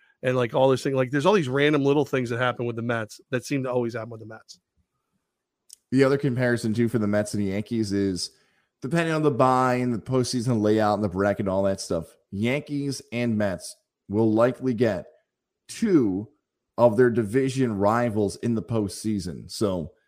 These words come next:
Speaker 2: three teams, half the postseason field in both the American League and the National League, could feature East teams. And just because of familiarity,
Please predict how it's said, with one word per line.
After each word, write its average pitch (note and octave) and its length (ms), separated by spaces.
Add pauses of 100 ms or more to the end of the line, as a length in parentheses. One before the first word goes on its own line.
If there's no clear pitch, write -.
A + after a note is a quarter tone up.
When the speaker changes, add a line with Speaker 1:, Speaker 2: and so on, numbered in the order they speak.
(240)
Speaker 2:
three D3+ 400
teams, A#2 400
half D3 420
the C3+ 100
postseason B2+ 720
field A2 320
in G#2 80
both G#2 200
the G#2 100
American G#2+ 380
League G#2 100
and G2+ 100
the G2 40
National G#2 400
League, F#2 260 (320)
could C#3 160
feature B2 560
East C3 320
teams. G#2+ 560 (340)
And A#2 100
just C3 120
because D3 240
of B2 160
familiarity, C#3+ 1120